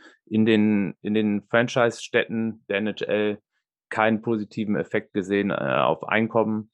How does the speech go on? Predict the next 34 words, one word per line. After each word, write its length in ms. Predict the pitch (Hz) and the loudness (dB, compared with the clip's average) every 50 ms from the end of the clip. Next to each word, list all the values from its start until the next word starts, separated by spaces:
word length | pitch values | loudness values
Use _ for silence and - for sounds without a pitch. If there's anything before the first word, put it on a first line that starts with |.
| _ _ _ _ _ _ _ - - | _ _ _ _ _ _ _ -8 -2
keinen 220 | 107 101 104 107 | 0 0 2 2
negativen 520 | 104 104 107 104 98 - - 110 98 101 92 | 0 0 0 0 -2 -2 -4 -8 -8 -6 -8
Effekt 340 | 85 - - 107 - - 113 | -8 -6 -8 -8 -6 -4 -6
auf 200 | - - - - | -6 -4 -4 -2
Arbeitslosigkeit 960 | - 104 104 101 98 - 101 98 98 95 90 _ - 95 92 95 92 - - _ _ - | -2 0 0 -2 -2 -4 -6 -8 -8 -8 -12 _ -6 -6 -6 -6 -8 -10 -20 _ _ -20
und 320 | - - 87 90 - - | -16 -14 -14 -12 -8 -8
eigentlich 300 | - 98 92 - - 95 | -8 -8 -8 -10 -12 -12
auch 160 | - - _ | -12 -12 _
keinen 260 | - - 95 92 90 90 | -6 -4 -4 -4 -4 -6
Effekt 360 | - - - 95 92 - _ - | -8 -8 -8 -10 -10 -10 _ -14
irgendwie 480 | 98 95 - - 95 87 87 90 - _ _ - - _ _ _ | -14 -14 -10 -8 -8 -8 -8 -10 -14 _ _ -20 -20 _ _ _
auf 480 | - - 95 - - - - - - _ _ _ _ _ _ _ _ _ | -6 -6 -6 -6 -10 -20 -20 -20 -20 _ _ _ _ _ _ _ _ _
geringere 400 | _ - 110 110 110 110 101 101 | _ -2 0 2 4 4 2 2
Steuereinnahmen 760 | 95 - - 101 95 87 85 85 82 85 85 82 82 - _ _ _ - | 0 2 2 2 2 2 2 -2 -6 -6 -6 -8 -8 -10 _ _ _ -10
während 220 | - 95 92 90 87 | -8 -8 -8 -6 -8
der 80 | 87 | -8
Lockout, 460 | 82 - - - - - - - - _ _ _ _ | -8 -8 -10 -10 -12 -12 -14 -18 -20 _ _ _ _
äh, 180 | - - - - | -20 -18 -18 -18
Season. 340 | _ - - - - - - - | _ -16 -16 -14 -14 -14 -14 -12
Und 140 | 98 92 95 | -12 -8 -8
das 140 | 92 - | -6 -4
müsste 220 | 110 110 110 - 131 | -4 -4 -2 0 0
man 120 | 117 110 | 2 2
ja 100 | 107 107 | 2 2
dann 160 | 104 101 104 | 2 2 0
eigentlich 300 | 98 - 110 104 110 104 | 0 0 0 -2 -2 0
erwarten, 640 | - 104 92 101 104 113 117 - - 120 120 117 _ _ _ _ _ - | 0 0 2 2 2 4 2 2 0 -4 -6 -8 _ _ _ _ _ -4
wenn 120 | - 98 | -2 -2
man 160 | 101 101 98 98 | 0 0 0 0
halt 160 | 95 92 90 | 0 0 0
argumentiert, 640 | 92 95 92 98 95 95 92 - - 107 98 - | 0 -2 -2 -4 -6 -6 -8 -4 -2 -2 0 0
okay, 220 | 101 - - 104 95 | -2 -4 -2 -4 -2
dass 220 | - 90 85 - | -2 -4 -4 -4
jetzt 360 | 92 - - - - - _ | -6 -6 -6 -8 -18 -20 _